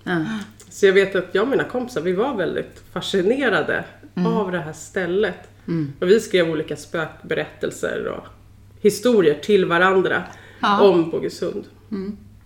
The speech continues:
Speaker 2: Trots att vi aldrig har varit inne, så vi hittade ju bara på.
Speaker 1: <laughs> Ja, ja.
Speaker 2: Eh, men jag visste egentligen inte så mycket om det här stället, trots att jag var så otroligt
Speaker 3: Mm.
Speaker 2: fascinerad över det. Förrän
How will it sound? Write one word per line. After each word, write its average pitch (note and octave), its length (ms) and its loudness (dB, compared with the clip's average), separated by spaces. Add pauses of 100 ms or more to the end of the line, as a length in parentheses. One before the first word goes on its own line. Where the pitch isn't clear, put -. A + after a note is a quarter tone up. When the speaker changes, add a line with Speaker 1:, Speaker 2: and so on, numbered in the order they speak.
(220)
Speaker 2:
Trots F#3+ 260 2
att D#3+ 120 -4
vi E3 40 -4
aldrig D#3+ 200 -2
har D#3 80 -6
varit D#3+ 100 -8
inne, E3 260 -2
så E3+ 200 -4 (200)
vi F3 60 -6
hittade D#3 300 -6
ju B3+ 60 6
bara D3+ 160 -2
på. - 240 -6
Speaker 1:
<laughs> - 40 -20 (420)
Ja, E3+ 260 -4 (160)
ja. F#3 80 -4
Speaker 2:
Eh, E3+ 260 -2
men A#3 600 4
jag G#3 120 8
visste A#3+ 360 -2
egentligen F3+ 360 0
inte E3+ 200 -4
så F3+ 140 -6
mycket G#3 640 0
om F3 180 -2
det E3+ 60 -4
här D#3+ 100 -6
stället, E3+ 440 -4
trots - 380 2
att E3+ 140 -6
jag E3 80 0
var D#3 160 -2
så D#3 140 -8
otroligt - 760 -4
Speaker 3:
Mm. A3 120 2
Speaker 2:
fascinerad A3 380 6
över D#3 160 -6
det. F3+ 100 -8 (440)
Förrän F#3+ 280 2